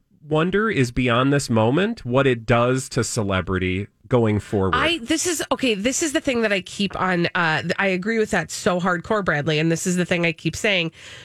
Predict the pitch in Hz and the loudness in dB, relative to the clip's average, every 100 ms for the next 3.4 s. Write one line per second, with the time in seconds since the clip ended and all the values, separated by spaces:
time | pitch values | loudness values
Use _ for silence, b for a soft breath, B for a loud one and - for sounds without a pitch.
0 | B 247 269 240 226 269 240 208 233 262 | B -4 0 0 2 0 0 0 0 0
1 | 262 196 185 196 190 170 170 - 165 147 | 0 0 0 0 2 0 0 0 0 2
2 | 147 156 202 - 175 180 160 175 185 185 | 0 0 -2 -4 -2 -2 0 -2 0 2
3 | 175 170 165 | 2 0 -2